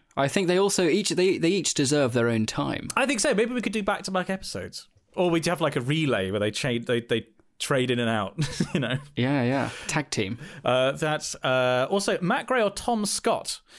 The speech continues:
Speaker 2: Um, now, I, th-, I, I reckon both of them would probably say yes. I know Tom is leaving the U K, uh, for a year. He's going travelling, so that may be difficult. But Matt, I'm sure, would come on. Um,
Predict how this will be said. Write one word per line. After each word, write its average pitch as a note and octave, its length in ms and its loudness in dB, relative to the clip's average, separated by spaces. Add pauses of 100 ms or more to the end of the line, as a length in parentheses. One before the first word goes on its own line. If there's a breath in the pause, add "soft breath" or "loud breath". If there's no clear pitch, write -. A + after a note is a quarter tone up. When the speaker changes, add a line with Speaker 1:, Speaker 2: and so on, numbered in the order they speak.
(180 loud breath)
Speaker 2:
Um, B2+ 560 2
now, E3 280 2
I, G3 160 2
th-, C4 140 -2
I, A3+ 120 4
I G#3+ 300 2
reckon C4+ 240 0
both C#4 220 2
of E4 60 -12
them C#4 100 0
would A#3+ 80 0
probably A3 200 0
say G3 160 2
yes. F3+ 300 2
I D3+ 80 2
know A3+ 100 0
Tom A3 380 0
is D3+ 120 0
leaving F#3+ 340 0
the F3 80 -2
U D#3+ 140 -4
K, A2+ 580 -2
uh, A2+ 220 0
for B2+ 160 -4
a B2 60 0
year. A#2 520 -2
He's A2+ 200 -4
going B2 260 -2
travelling, G#2+ 540 -4
so A2 260 -2
that B2+ 140 -2
may D#3+ 140 -2
be C#3+ 100 -4
difficult. D3 340 -4
But - 140 -8
Matt, G3 340 0
I'm A#2 140 -6
sure, A2+ 220 -4
would F#2+ 100 -8
come F#2+ 180 -8
on. E2 220 -10 (480 loud breath)
Um, G#2+ 340 2